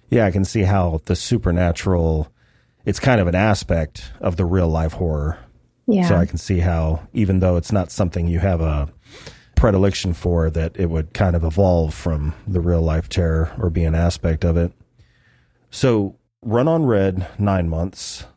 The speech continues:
Speaker 2: Mm-hmm.
Speaker 1: Ask for Andrea, six months. And how long for The Thicket?
Speaker 2: The Thicket? I don't even know. I wrote and rewrote that one because it was my first novel, and I think I was just scared to put it out there. <laughs>
Speaker 1: <laughs>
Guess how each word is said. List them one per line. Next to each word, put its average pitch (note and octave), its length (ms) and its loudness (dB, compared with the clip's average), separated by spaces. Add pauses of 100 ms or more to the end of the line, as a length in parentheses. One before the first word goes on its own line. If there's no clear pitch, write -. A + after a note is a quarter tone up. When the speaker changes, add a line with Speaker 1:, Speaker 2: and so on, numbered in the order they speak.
(100)
Speaker 2:
Mm-hmm. F#3 360 0
Speaker 1:
Ask A3+ 220 -4
for A2+ 100 0
Andrea, F2+ 480 0
six - 320 -6
months. E3+ 360 -4
And F#2 120 -4
how A2+ 120 0
long B2 220 0
for C#3+ 120 -8
The C3+ 100 -2
Thicket? D#3 340 -4 (840)
Speaker 2:
The G#3 300 0
Thicket? G#4+ 580 -2 (1040)
I B3 120 -4
don't A3+ 300 0
even A3 340 0
know. F3 380 -2 (340)
I A3 140 0 (180)
wrote G3+ 320 2
and F#3 200 -4
rewrote E3 460 0
that D3 220 -2
one C#3+ 220 -4
because D3+ 280 -6
it D3+ 80 -2
was D#3 180 -4
my D3+ 240 -6
first D#3 280 -6
novel, C#3+ 360 -4
and C#3+ 120 -6
I D3 160 -10
think D3 240 -2
I D3+ 140 -4
was D3 220 -4
just - 840 -12
scared D3+ 480 -2
to E3+ 80 -4
put - 220 -8
it C#3+ 180 -4
out C#3+ 220 -4
there. G3 460 0
<laughs> - 40 -6 (140)
Speaker 1:
<laughs> - 20 4